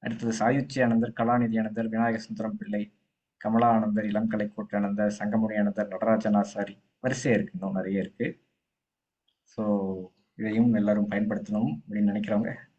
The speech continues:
அற்புதமாக பயன்படுத்தி கொள்ளலாம். குழந்தைவேல் முத்துராஜா, இந்த தாத்தாவுடைய வரலாறுலாம் அற்புதமா இருக்கும். தெய்வ திருவாக்கியம், அதுக்கு தகுந்த மாதிரியான சில படங்கள். கடைசியாக, இது போன்ற ஒரு தெய்வ திருவாக்கியத்தை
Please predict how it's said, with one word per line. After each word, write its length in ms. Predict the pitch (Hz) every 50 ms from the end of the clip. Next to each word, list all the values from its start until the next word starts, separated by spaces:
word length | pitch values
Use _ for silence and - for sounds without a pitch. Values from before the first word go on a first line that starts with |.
| _ _ _ _ _
அற்புதமாக 460 | - 123 110 - 107 104 104 101 110
பயன்படுத்தி 420 | 110 110 101 110 110 107 - - -
கொள்ளலாம். 420 | - 101 92 90 - 107 - - - _ _ _ _ _ _ _ _ _ _ _ _ _ _ - - - - - - _ _ _ _ _ _ _ _ _ _ _ _ _ _ _ _ _ _ _ -
குழந்தைவேல் 520 | 127 127 127 123 123 120 120 123 127 120
முத்துராஜா, 560 | 113 110 110 - 113 110 107 104 104 98 - - _ _ _ _ _ _
இந்த 260 | 101 98 - - 101
தாத்தாவுடைய 600 | 101 - 107 101 98 92 95 92 90 87 90 90 -
வரலாறுலாம் 560 | 95 92 95 92 90 90 90 92 90 87 85 - - _ _ _
அற்புதமா 360 | _ _ _ - 98 92 90 90
இருக்கும். 380 | 85 82 - 95 98 196 - - _ _ _ _ _ _ _ _ _ - - _ _ _ _ _ _ _ _ _ _ _ _ _ _ _ _ _ _ _
தெய்வ 220 | 131 123 123 120
திருவாக்கியம், 500 | 110 120 117 117 110 110 104 - 160 170
அதுக்கு 160 | 135 113 101
தகுந்த 240 | - 101 101 101 101
மாதிரியான 300 | 101 98 95 95 95 95
சில 180 | 92 - - 95
படங்கள். 420 | - 92 92 98 98 101 127 - - - _ _ _ _ _ _
கடைசியாக, 600 | - 113 113 123 123 120 - 120 113 107 107 127 165 165 139 120 113 107 98 95 92 92 - _ _ _ _ _ _ _ _ _ _ _ _ _ _
இது 180 | _ 135 151 156
போன்ற 440 | 151 147 139 131 139 135 131 120 113
ஒரு 380 | 110 107 104 101 98 98 - _ _
தெய்வ 200 | 120 123 123 123
திருவாக்கியத்தை 600 | 113 120 117 117 110 104 104 - - 135 139 -